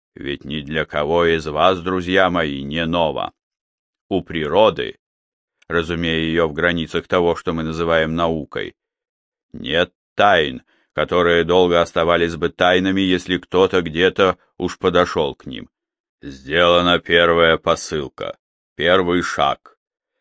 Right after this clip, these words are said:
Где-то продвинулись еще на шаг. Основные положения раскрыты, и днем раньше, днем позже тайна будет вырвана у природы всяким,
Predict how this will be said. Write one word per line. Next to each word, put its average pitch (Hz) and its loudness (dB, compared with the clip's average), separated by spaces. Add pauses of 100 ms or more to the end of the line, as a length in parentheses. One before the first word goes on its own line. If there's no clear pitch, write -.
(160)
Где-то 80 0
продвинулись 92 0
еще 85 -2
на 69 -6
шаг. - -8 (500)
Основные 82 -2
положения 90 2
раскрыты, 87 -2
и 82 -2
днем 80 -4
раньше, 82 -2
днем 80 -4
позже 80 -2 (480)
тайна 85 2
будет 87 -2
вырвана 92 2
у 90 2
природы 85 2
всяким, 87 -2